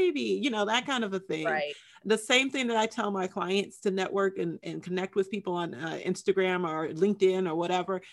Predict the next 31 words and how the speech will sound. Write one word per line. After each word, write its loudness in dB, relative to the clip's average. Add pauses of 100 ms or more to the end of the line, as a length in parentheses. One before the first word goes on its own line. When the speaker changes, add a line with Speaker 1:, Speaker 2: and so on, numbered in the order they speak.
Speaker 1:
is 0
the 0
same 0
thing 2
we 2
do -2
in -6
person. -10 (400)
It -2
is 0
the -4
same -6
exact -8
way, -8
right? -2
You 4
Speaker 2:
I'm -
Speaker 1:
go, 6
you 6
Speaker 2:
learning 12
Speaker 1:
check 6
'em 2
Speaker 2:
that 0
I 8
Speaker 1:
out, 2
Speaker 2:
have 6
Speaker 1:
see 2
if -4
they're -6
Speaker 2:
to -4
Speaker 1:
cool. -4